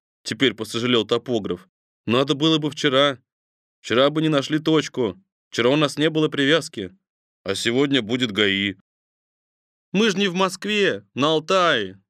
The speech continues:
Он налил в два стаканчика и тут же выпил оба, один за одним. «Водка пустая». И, приложившись к горлышку, одолел сразу полбутылки.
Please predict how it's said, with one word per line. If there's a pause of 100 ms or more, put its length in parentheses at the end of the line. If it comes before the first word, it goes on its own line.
(200)
Он
налил
в
два
стаканчика (240)
и
тут
же
выпил
оба, (140)
один
за
одним. (440)
«Водка
пустая». (380)
И,
приложившись
к
горлышку, (320)
одолел
сразу
полбутылки.